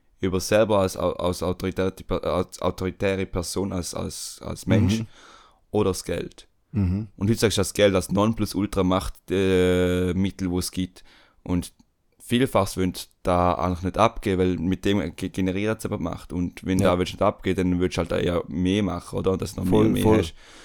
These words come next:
Speaker 1: Und i-, es ist wie schon ura krank, in welcher Situation dass wir sind, weil es egalisiert die anderen. Ich meine, man kann Macht ausüben, ohne dass man muss viel Geld haben. Eigentlich, finde ich. Und dass ein gesundes Zusammenleben da ist. Und so gibt's einfach rechte fa-,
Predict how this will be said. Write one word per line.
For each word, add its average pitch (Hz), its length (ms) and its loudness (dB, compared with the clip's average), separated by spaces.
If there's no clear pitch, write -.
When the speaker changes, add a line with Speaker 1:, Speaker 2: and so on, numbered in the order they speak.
Speaker 1:
Und 92 100 -2
i-, 104 140 2
es 101 140 -4
ist 92 100 -8
wie 98 100 -2
schon 123 260 2
ura 117 260 4
krank, 101 560 0
in 95 80 -4
welcher 95 280 4
Situation 95 460 -2
dass 95 160 -2
wir 92 140 2
sind, 90 200 -2
weil 92 200 2
es 95 240 0
egalisiert 101 640 2
die 85 80 0
anderen. 104 400 0
Ich 95 60 -2
meine, 95 260 0
man 107 160 -2
kann 101 280 4
Macht 101 320 2
ausüben, 95 440 0
ohne 104 220 2
dass 107 120 0
man 101 100 0
muss 98 220 0
viel 101 260 0
Geld 95 300 4
haben. 73 200 -6
Eigentlich, - 520 0
finde - 260 -2
ich. - 100 -8
Und 90 260 -4
dass 92 260 0
ein 95 60 -6
gesundes 107 460 0
Zusammenleben 101 480 4
da 98 180 2
ist. 90 240 -4
Und 87 100 -6
so 104 220 2
gibt's - 280 -4
einfach 80 160 -4
rechte 90 280 -2
fa-, - 140 -4